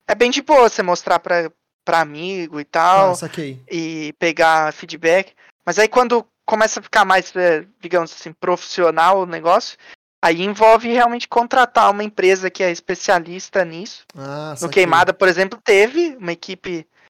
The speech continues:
Speaker 1: pequena, né? Porque o jogo não é
Speaker 2: Uhum.
Speaker 1: tão enorme assim. Mas uma equipe pequena de testers e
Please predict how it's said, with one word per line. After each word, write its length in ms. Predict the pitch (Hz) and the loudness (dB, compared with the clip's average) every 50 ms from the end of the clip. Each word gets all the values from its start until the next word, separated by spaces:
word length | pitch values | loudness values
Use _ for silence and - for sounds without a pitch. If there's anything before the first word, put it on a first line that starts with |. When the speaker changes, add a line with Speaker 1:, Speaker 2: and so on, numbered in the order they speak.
| _ _ _ _ | _ _ _ _
Speaker 1:
pequena, 520 | - 381 370 - 370 269 233 208 180 175 | -4 -2 -2 2 2 4 4 4 2 2
né? 160 | 170 175 190 202 | 2 2 0 0
Porque 200 | 196 - - - | 0 -2 -4 -4
o 40 | 185 | -2
jogo 220 | - 220 208 208 | 0 0 -2 0
não 100 | - 202 | 0 0
é 60 | 208 | 0
Speaker 2:
Uhum. 60 | 202 170 | -2 0
Speaker 1:
tão 160 | - 196 196 | -2 -2 -2
enorme 380 | 190 185 180 175 175 175 175 180 | -2 -2 0 0 0 0 -2 -6
assim. 300 | 175 - - 180 160 160 _ _ - - _ _ _ _ - | -8 -8 -10 -14 -16 -16 _ _ -20 -20 _ _ _ _ -4
Mas 160 | 180 170 185 | -4 -4 -2
uma 120 | 175 185 | -2 -4
equipe 220 | 185 - - - _ | -4 -4 -8 -16 _
pequena 360 | _ - 208 - 226 208 208 | _ -16 -4 0 0 0 0
de 100 | 196 202 | -2 -8
testers 800 | - _ 180 170 175 196 226 - _ - 233 180 170 156 156 170 | -4 _ 2 4 4 4 2 0 _ -4 -2 -2 -2 -2 -4 -10
e 80 | 160 | -16